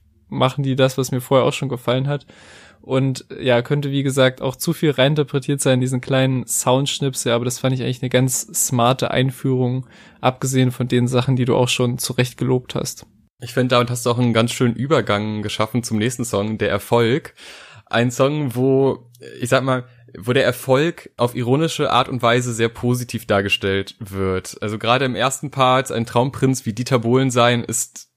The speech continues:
Speaker 2: eigentlich aus meiner Sicht kein Ideal. Also ich würd sagen, Dieter Bohlen ist nicht zwingend ein Traumprinz,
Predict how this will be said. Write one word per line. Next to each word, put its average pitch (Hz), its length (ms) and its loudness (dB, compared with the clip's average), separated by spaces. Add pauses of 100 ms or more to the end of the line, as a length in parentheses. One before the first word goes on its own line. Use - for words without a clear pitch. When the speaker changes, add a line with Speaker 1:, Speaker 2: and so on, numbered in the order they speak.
Speaker 2:
eigentlich 131 720 0
aus - 160 -4
meiner 123 320 2
Sicht 113 300 -4
kein 123 440 -2
Ideal. 101 540 2
Also 104 240 -2
ich - 160 -4
würd 104 140 -4
sagen, 101 520 -2
Dieter 104 220 -6
Bohlen 104 200 0
ist - 120 -6
nicht - 160 -8
zwingend 110 240 -2
ein 104 100 -2
Traumprinz, 123 540 2